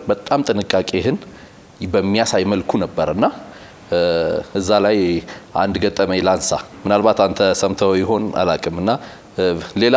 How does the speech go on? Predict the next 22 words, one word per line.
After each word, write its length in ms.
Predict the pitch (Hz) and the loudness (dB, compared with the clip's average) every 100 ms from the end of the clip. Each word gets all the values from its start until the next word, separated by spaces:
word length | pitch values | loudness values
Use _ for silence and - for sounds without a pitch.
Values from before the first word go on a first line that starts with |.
| 123 | 6
ጠረጴዛ 400 | 117 113 113 113 | 4 4 4 4
ላይ 140 | 113 107 | 4 4
የነበሩ 360 | 107 98 110 170 | 2 2 4 4
በእንደዚህ 500 | 117 92 92 85 87 | 2 0 0 0 -2
በወንጌል 460 | 87 87 90 95 90 | 0 0 0 0 0
አገልግሎት 460 | 87 - 90 87 95 | 0 -2 -4 -4 -2
እርሻ 160 | - 98 | -2 0
ላይ 120 | 95 | 0
የተሰማሩ 420 | - 101 98 98 135 - - - - | -2 -2 0 0 -2 -6 -16 -16 -4
አገልጋዮች 560 | 90 98 90 101 98 - 87 87 - - - - | 0 0 2 2 2 0 -2 -2 -4 -10 -20 -10
ስ-፣ 200 | - 87 - | -6 -6 -4
ስ-፣ 180 | - - | -6 -4
ቁጭ 160 | 113 | -2
ብለው 180 | 120 110 | 2 2
ሲጫወቱ 440 | - - 101 87 - | 0 0 2 2 -2
ነበር። 260 | 76 80 87 | -6 -4 -2
እና፣ 140 | 107 135 - - - - - | 0 -2 -6 -18 -20 -20 -4
እ፣ 100 | 92 90 87 85 85 82 - - | 0 2 2 0 -2 -4 -10 -6
አ-፣ 180 | 64 80 - | -2 -2 -2
አንደኛው 360 | 101 104 107 110 | -2 0 0 0
ከመካከል 520 | - 101 98 - 101 | 0 0 0 0 2
ላይ 140 | 113 | 2